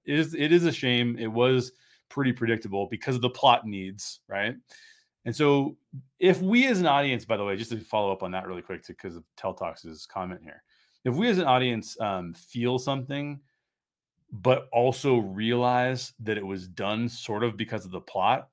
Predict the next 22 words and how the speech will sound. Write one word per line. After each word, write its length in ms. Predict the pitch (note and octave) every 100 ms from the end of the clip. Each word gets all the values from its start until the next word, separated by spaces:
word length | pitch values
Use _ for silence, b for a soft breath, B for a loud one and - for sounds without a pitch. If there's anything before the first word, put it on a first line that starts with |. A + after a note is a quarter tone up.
| -
<laughs> 300 | - C3 G#2
that's 240 | D3 G3+ A3+
a 60 |
disappointing 600 | B2+ C#3 F3 - C3 A2
feeling 300 | - A2+ G#2+
sometimes. 500 | F#2 F#2 E2+ E2 - B B B B B B -
Because 380 | B2+ C#3+ B2
we 180 | C#3+ C#3+
can 160 | C#3+ C3+
say 140 | C#3+
something 240 | B2+ B2+ A#2+
like, 180 | G#2
"Well, 160 | G#2+ G#2+
I 260 | D#3+ A3 G3+
was 120 | C3+
feeling 440 | - E3+ F3 D3+ B2+
really 200 | C#3+ C3
emotionally 440 | A2 B2+ B2+ A2
connected 360 | - A2 A#2 G#2
to 80 | F#2+
that 140 | F2+
character, 580 | A2+ A#2 A2+ G2 F#2